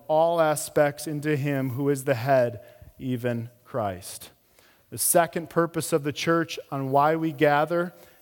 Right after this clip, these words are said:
is to edify the body. And the third purpose, which is right here in our text in verse forty-seven, is so that the lost will be found.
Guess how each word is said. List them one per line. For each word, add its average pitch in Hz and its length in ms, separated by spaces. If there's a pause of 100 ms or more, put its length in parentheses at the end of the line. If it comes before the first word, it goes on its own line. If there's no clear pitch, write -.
is 131 160
to - 140
edify 139 460
the 143 80
body. 120 520 (500)
And 139 100
the 143 80
third 165 400
purpose, 165 560
which 143 180
is 131 120
right 147 220
here 160 220
in 160 100
our 160 120
text 156 460
in 139 120
verse 147 240
forty-seven, 156 920 (560)
is 117 120
so 135 140
that 135 220
the 147 100
lost 127 760 (300)
will 127 100
be 123 160
found. 107 540